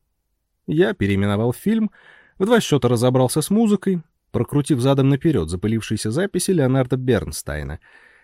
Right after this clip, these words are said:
и отнёс все двадцать четыре бобины с плёнкой в наш Volkswagen. Примечание. Леонард Бернстайн,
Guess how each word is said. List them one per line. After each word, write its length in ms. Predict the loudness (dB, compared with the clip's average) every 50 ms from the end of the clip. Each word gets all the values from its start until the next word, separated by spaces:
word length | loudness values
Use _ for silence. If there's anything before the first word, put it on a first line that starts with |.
| _ -4
и 80 | 0 2
отнёс 360 | 2 2 2 0 0 0 0
все 220 | -2 0 0 0
двадцать 340 | 2 2 2 0 0 -2 -6
четыре 300 | -10 -6 -6 -4 -4 -2
бобины 420 | -2 -4 -2 0 0 2 2 2 -2
с 60 | -2
плёнкой 420 | -2 -2 0 0 0 0 -2 -4
в 80 | -4 -2
наш 300 | -2 -4 -4 -6 -6 -6
Volkswagen. 640 | -6 -6 -6 -6 -8 -10 -10 -10 -12 -14 -18 -20 -20 _ _ _ _ _ _ _ _ _ _ _ _ _ _ _ _ _ _ _ _ _ _ _ _ _ _ _ _ _ _ _ _ _ _ _
Примечание. 720 | -2 0 2 2 2 0 -2 -2 -2 -2 -4 -8 -14 -20 _ _ _ _ _ _ _ _ _ _ _ _ _ _ _ _ _ _ _ _ _ _ -6
Леонард 460 | -4 -2 0 0 2 2 2 2 2
Бернстайн, 800 | 0 0 2 2 0 -2 -8 -14 -12 -10 -8 -8 -8 -10 -14 -20